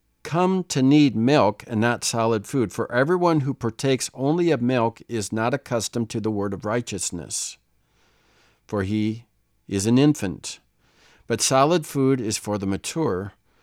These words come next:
who because of practice have their senses trained to discern good and evil." Do I have your permission to be blunt?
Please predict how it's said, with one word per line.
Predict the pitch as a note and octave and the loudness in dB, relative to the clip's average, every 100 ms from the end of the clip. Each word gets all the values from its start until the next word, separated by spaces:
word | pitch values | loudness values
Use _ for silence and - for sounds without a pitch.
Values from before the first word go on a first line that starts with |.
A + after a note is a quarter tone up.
| _ _ | _ _
who | C#3 | -2
because | C3 - C#3+ C#3+ | 0 2 4 4
of | B2 - | 2 0
practice | C#3+ D#3+ D#3 A#2 A#2 - | 2 4 2 -2 -2 -2
have | A#2 A#2 | 0 0
their | A2 | 0
senses | G2+ - D3+ D3 A2+ G#2 - | -2 2 2 2 0 -2 -4
trained | - C#3+ D#3 D3 B2+ | 0 2 4 4 2
to | A2 | -2
discern | G#2 - A2+ A2 A2 G#2+ | -4 -4 -4 -2 -4 -4
good | G#2 G#2 G#2 - _ _ _ | -4 -4 -6 -14 _ _ _
and | - G#2+ | -6 -2
evil." | A#2+ A#2 F2 - _ _ _ _ _ _ _ _ _ _ - _ _ _ _ _ _ _ _ _ _ _ - | 0 -2 -4 -10 _ _ _ _ _ _ _ _ _ _ -20 _ _ _ _ _ _ _ _ _ _ _ -2
Do | B2 | 2
I | F3+ | 2
have | G#3+ | 2
your | F3+ | -2
permission | - A#2+ B2 A#2+ C3 | 0 2 2 2 2
to | A2 | 2
be | G#2 | 0
blunt? | F2 F#2+ G#2+ - - | 0 0 0 -2 -8